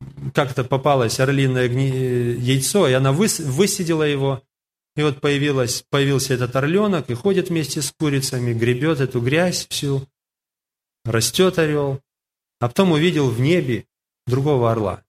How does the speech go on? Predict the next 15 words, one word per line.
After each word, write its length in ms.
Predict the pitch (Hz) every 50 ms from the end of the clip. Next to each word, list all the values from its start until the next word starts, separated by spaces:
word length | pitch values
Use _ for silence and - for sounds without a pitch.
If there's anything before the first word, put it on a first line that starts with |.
| _ -
И 80 | 123
у 120 | 135 135 131
ку-, 400 | - - 135 139 135 139 143 -
у 40 | 131
курицы 420 | - 156 139 131 123 120 - -
спрашивает 540 | - - - 131 127 120 113 - 113 101 -
у 60 | 131
мамы, 320 | 127 117 110 104 98 98
«Мама, 320 | 107 127 135 131 113 107 98
что 260 | - - - 165 156
это?» 240 | 120 - - - - _ _ _ _ _ _ _ _ _
Это 180 | 175 - 214 202
притча, 440 | 202 - 220 226 208 - - -
конечно. 480 | 117 - 113 107 95 87 90 - - _ _ _ _ _ _ _ _ _ _ _ _ _ _ _ _ _ _ _
Ну, 240 | 131 143 151 131